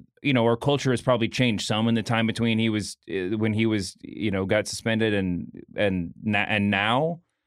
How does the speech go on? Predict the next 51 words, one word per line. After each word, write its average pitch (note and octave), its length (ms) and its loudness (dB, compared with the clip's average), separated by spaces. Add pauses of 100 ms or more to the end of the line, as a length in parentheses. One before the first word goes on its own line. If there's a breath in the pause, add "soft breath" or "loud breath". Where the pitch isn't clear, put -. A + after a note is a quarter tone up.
(500)
But - 60 -6
I - 20 0
also B3 180 -2
think G#2+ 200 2
there's G2+ 120 0
a F#2+ 60 -6
difference G2 380 -2
in F#2+ 100 -4
sort G2 160 -4
of D#2+ 60 -6
the D#2+ 60 -10
tastemakers F#2+ 680 -2
of F2 80 -6
the F#2 80 -4
genres, F#2+ 500 0
right? G2+ 220 2
I G#2 40 0
mean, G2+ 180 0
it's F#2+ 160 -2
like, F#2+ 280 0 (600)
I'm C3+ 140 0
not D#3 220 0
quite G#2 220 0
sure A2 280 2
how G2+ 160 2
much G2 280 0
the E2+ 80 0
average F#2 340 0
person G2+ 380 -4
cares F2+ 340 -4
about F2 260 -4
P F#2 100 -6
E D2+ 160 -4
Ds, F2+ 300 -2
except F#2+ 340 -2
when F#2 120 -2
it's F#2 120 -8
being F#2 280 0
told, F#2+ 280 -4
to, F#2 160 -4
unless, G#2 360 -2
unless A2 360 0
they're A#2 100 2
being G2 280 2
sort G2+ 220 -2
of E2 220 -6 (460)
tisked - 380 -2
at F2+ 260 2
by F#2+ 200 2
the, F2 240 -2
by, F2 340 0